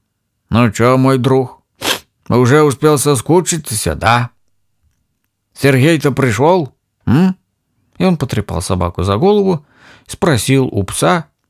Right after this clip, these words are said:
дед Ерофей. «Чё не отвечаешь?» И тут же в дверь, дверь в доме она открылась, и на пороге появился мужчина лет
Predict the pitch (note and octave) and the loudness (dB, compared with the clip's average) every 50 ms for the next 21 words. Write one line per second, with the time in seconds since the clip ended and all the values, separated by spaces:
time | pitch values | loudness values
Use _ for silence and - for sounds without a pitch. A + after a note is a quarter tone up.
0 | _ - A#2+ G2+ G#3 G#3 G#2 G#2 - - - - A2+ A#2 A#2 A2+ G2+ - - D#2 | _ -2 0 2 2 2 0 0 -2 -6 -4 0 0 2 2 0 0 -4 -6 -10
1 | B1+ - - _ _ _ _ _ _ _ _ _ _ _ _ _ _ _ _ _ | -10 -12 -16 _ _ _ _ _ _ _ _ _ _ _ _ _ _ _ _ _
2 | _ _ _ _ - - D#3 E3+ F3 E3 D#3 C#3+ B2+ G#2 A2 A2+ G#2 F2+ - C#2+ | _ _ _ _ -2 0 2 4 4 4 4 2 2 2 0 -2 -2 -2 -4 -6
3 | C2+ - - - - _ _ _ _ _ _ _ _ _ _ _ _ _ _ _ | -6 -8 -12 -20 -20 _ _ _ _ _ _ _ _ _ _ _ _ _ _ _
4 | _ _ _ _ _ _ _ _ _ _ - A2+ A2+ A2 - A3+ A#3+ G#3+ E3+ D#3+ | _ _ _ _ _ _ _ _ _ _ -4 -2 -2 0 0 0 2 2 2 2
5 | F3 E3+ D#3 C#3+ G#2+ F#2 F#2+ F2+ A#2+ F3+ G3+ G3 F#3 D3 - _ _ _ _ _ | 0 0 0 0 -2 0 0 2 2 2 2 0 -2 -6 -14 _ _ _ _ _
6 | _ _ - B2 G#2 A#2+ F3+ A3 G#3+ E3+ C3+ A2 G2 F#2 A#2+ F3 G3 F#3 F3 E3 | _ _ -4 -2 0 2 2 2 2 0 -2 -2 -2 2 2 2 4 2 2 0
7 | - - B2+ B2+ C#3 - - - C3 - - - - E3+ F#3+ D3 F2+ E2 - - | 0 0 0 0 0 -2 -4 -6 -6 -6 -6 -6 -2 0 0 0 0 -2 -6 -10
8 | - _ _ - - - - - G#3 G3+ G3+ F#3+ - D#3+ D3 E3+ G3 F#3 F3 D#3+ | -18 _ _ -20 -20 -18 -6 -2 2 2 2 2 2 2 0 2 0 0 -2 -2
9 | - C3+ B2 B2+ C#3+ D3+ C#3+ - C#3 C3 C3 A#2+ - - - F3+ F#3+ F3+ D#3 B2 | 0 0 0 2 0 0 0 0 2 2 2 2 0 -2 0 0 2 2 2 2
10 | G#2 A2 C#3+ D3+ D3 - - | 2 2 0 -2 -4 -8 -16